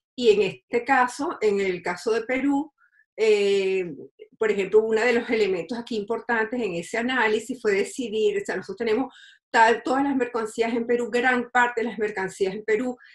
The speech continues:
salen por el puerto de Callao. Y uno tiene, por ejemplo, productos como la quinoa que se producen al sur de Perú, en esta zona, esta zona que está en la frontera con Bolivia, y deben trasladarse hasta el Callao. ¿Por qué? Porque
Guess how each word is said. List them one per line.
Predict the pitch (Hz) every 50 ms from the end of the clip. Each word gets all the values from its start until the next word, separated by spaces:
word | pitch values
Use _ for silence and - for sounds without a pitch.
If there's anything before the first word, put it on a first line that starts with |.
| _ _
salen | - - - 202 190 190 196 190
por | - 214 202
el | 208 190 -
puerto | - 180 165 - -
de | 180 185
Callao. | - 196 185 180 170 160 147
Y | 147
uno | 165 185 180
tiene, | - 214 220
por | 220 - 233
ejemplo, | 240 196 208 247 220 220 - 185 180 - _ _
productos | - 196 196 180 151 - 233 220
como | - 240 233 220 214 220
la | 196 196 196
quinoa | - - 254 247 226 214 208 214
que | 208 208
se | - 202 -
producen | - 165 165 190 214 - - 233 226
al | 175 165
sur | - - - 240 226 214
de | 240 240 240
Perú, | - 247 240 226 214 214 233
en | - 165
esta | 160 165 - -
zona, | - - - - 202 185 190 208 208 - _ - - - - _ _ -
esta | - 175 - - 196
zona | - - 214 196 190 214
que | 214 214
está | 214 - 180
en | 160
la | 151 -
frontera | - - 208 196 196 202 196 202
con | 202 - 233 233
Bolivia, | 240 269 285 269 - 277 240 226 240 233 269 - - - _ _ _ _
y | - 262 254
deben | 233 220 220 233 240
trasladarse | 262 294 269 233 233 226 208 208 214 - - 247
hasta | - - 254
el | 233 226 -
Callao. | 254 247 240 254 247 233 226 233 233 226
¿Por | - 415 214 214
qué? | - 269 247 240 240
Porque | - 196 196 - 190 190